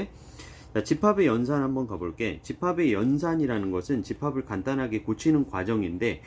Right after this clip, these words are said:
이때는 많은 걸 요하지 않고, 자, 요거 하나 꼭 기억해 놓으면 좋겠어.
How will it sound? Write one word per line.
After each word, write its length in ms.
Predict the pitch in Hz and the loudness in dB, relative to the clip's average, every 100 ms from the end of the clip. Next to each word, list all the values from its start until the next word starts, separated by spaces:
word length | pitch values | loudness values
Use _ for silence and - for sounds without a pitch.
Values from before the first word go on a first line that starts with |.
| - - | -20 -8
이때는 600 | 110 117 185 165 160 110 82 | -4 2 6 8 8 6 0
많은 280 | 107 165 175 | -2 0 2
걸 240 | 151 117 | 2 2
요하지 340 | 101 113 120 117 | 2 2 2 -2
않고, 480 | 85 85 139 98 - - - - | -4 -2 0 -2 -4 -20 -20 -14
자, 200 | 90 78 | -10 -4
요거 380 | 104 117 127 156 | 2 2 4 4
하나 220 | 151 147 | 4 0
꼭 260 | 143 147 147 | -2 -4 -4
기억해 340 | - 107 107 | 0 2 2
놓으면 240 | 107 95 85 | 0 0 -4
좋겠어. 480 | 82 - 87 80 | -6 -6 -6 -8